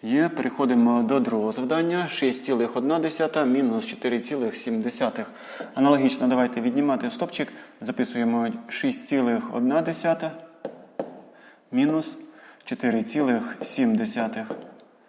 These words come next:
Віднімаємо. Один мінус сім не віднімається, позичаємо. Одинадцять мінус сім — це буде чотири.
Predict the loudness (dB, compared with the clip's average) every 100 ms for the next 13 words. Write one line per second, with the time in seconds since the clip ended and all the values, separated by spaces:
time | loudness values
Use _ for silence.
0 | -16 -16 -2 2 2 2 0 0 0 -2
1 | -8 -16 -20 -16 -16 _ -20 _ _ _
2 | -20 -2 4 6 6 8 6 4 2 4
3 | 6 6 4 2 0 0 -2 -4 -6 -4
4 | -4 0 2 2 2 2 4 2 2 2
5 | 2 2 -2 -2 -2 -2 -2 -2 -2 -2
6 | -2 0